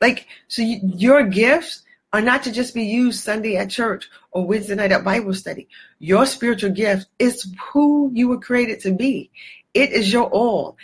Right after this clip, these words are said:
It's the thing you're supposed to go out and anoint the world with. I need you to get that. Your spiritual gift is the thing that you're supposed to go out and anoint the world with.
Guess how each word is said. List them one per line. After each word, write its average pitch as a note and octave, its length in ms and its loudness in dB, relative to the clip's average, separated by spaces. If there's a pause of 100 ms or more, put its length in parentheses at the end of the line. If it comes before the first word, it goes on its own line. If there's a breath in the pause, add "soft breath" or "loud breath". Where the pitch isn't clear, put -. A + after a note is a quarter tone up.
(180 loud breath)
It's C4+ 160 2
the C#4 100 2
thing A#3+ 280 0
you're B3+ 180 4
supposed B3+ 340 2
to G3+ 60 -2
go G3 160 4
out G3 220 4
and G3+ 100 2
anoint G#3 360 0
the G3 60 2
world G#3+ 320 2
with. D3+ 220 -4 (960)
I F#3+ 60 -2
need A3+ 200 2
you A#3 100 -2
to G3 40 -4
get B3 220 0
that. - 300 -2 (680 loud breath)
Your G#3+ 380 2
spiritual C4+ 480 0
gift F#3+ 300 -2
is F#3+ 100 -6
the G3+ 80 -6
thing G3+ 300 -8
that F#3+ 240 -4
you're C4 160 0
supposed B3 320 -2
to A3 80 -4
go F3 140 0
out - 160 -2
and F#3+ 100 2
anoint G3 400 0
the F#3+ 80 0
world G#3 280 -4
with. D#3 220 -8